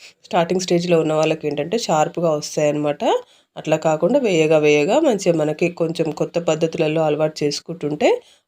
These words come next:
రౌండ్ షేప్ అనేది పర్ఫెక్ట్గా వస్తుందన్నమాట. అయితే ఇప్పుడు ఈ విధంగా రౌండ్ షేప్ రావడానికి మనము క్లా-, క్లాత్ అనేది ఈ విధంగా మంచిగా లైనింగ్ అనేది, లైనింగ్ పైన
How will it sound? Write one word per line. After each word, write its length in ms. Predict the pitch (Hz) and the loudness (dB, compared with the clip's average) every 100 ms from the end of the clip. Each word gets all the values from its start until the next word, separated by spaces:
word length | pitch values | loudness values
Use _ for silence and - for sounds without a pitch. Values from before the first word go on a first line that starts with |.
| _ | _
రౌండ్ 300 | 185 175 175 | 2 2 0
షేప్ 240 | 180 175 | -2 -2
అనేది 220 | 165 190 | -2 -2
పర్ఫెక్ట్గా 580 | - 175 - 156 - 175 | -2 -4 -4 -10 -4 -2
వస్తుందన్నమాట. 840 | 175 139 - 151 147 143 143 139 127 - _ _ _ _ | -2 -4 -8 -6 -4 -4 -4 -6 -8 -8 _ _ _ _
అయితే 280 | 165 175 269 - - | -4 2 2 2 -2
ఇప్పుడు 320 | 196 185 180 233 - | -14 -6 -2 -2 -2
ఈ 220 | 196 196 | -4 -2
విధంగా 440 | 185 180 175 170 208 | 0 2 2 2 2
రౌండ్ 340 | 254 180 175 185 | 2 2 2 0
షేప్ 260 | 202 180 - - | -2 -2 -6 -2
రావడానికి 680 | 165 160 165 156 160 254 370 226 | 0 0 0 -2 -4 2 2 2
మనము 320 | 202 175 202 392 - | 2 2 2 0 -4
క్లా-, 540 | - 185 170 156 156 156 | -6 0 2 2 0 -2
క్లాత్ 320 | - 170 170 190 | 2 2 2 0
అనేది 320 | 180 165 240 | 0 0 -2
ఈ 40 | 214 | -2
విధంగా 380 | 175 165 175 | 0 0 0
మంచిగా 520 | 185 160 160 - 185 185 | 0 0 -2 -4 0 2
లైనింగ్ 420 | 160 156 170 160 | 2 0 0 0
అనేది, 300 | 156 156 156 | 0 -2 -2
లైనింగ్ 380 | 156 156 175 180 | -2 0 -2 0
పైన 200 | 165 | -2